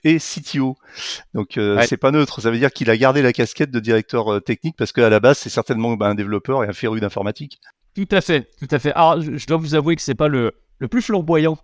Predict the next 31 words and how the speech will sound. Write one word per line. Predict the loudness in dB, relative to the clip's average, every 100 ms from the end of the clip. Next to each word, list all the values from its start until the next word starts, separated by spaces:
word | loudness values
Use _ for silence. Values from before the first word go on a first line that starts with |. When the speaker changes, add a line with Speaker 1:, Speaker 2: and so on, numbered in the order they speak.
| -8
Speaker 2:
<laughs> | -6 -4 -4
dans | -2
les | -2
présentations, | -2 -2 0 0 -4 -2 -2 0 0
euh, | 0 -6 _ _
euh, | 0
euh, | 2 2 4 4 2 0
de |
manière, | -2 0 2 2 2
euh, | 2 0
charismatique | 0 0 0 -4 -4 -4 -2
et |
un | -2
peu | -2
de, | -2 -2
c'est | -2
pas | -2
un | -2
showman. | 0 0 -2 -6 _ _ _ -4
Euh, | 2 4 4 2
loin | 0 0
de |
là. | 4
Speaker 1:
C'est | 4
un | 2
geek. | -2 -6 -6 -6
Speaker 2:
Ah, | -6 -10 _ _ _ _ _
tout | -4 2
à | 2
fait, | 2 -2 -4
tout | -10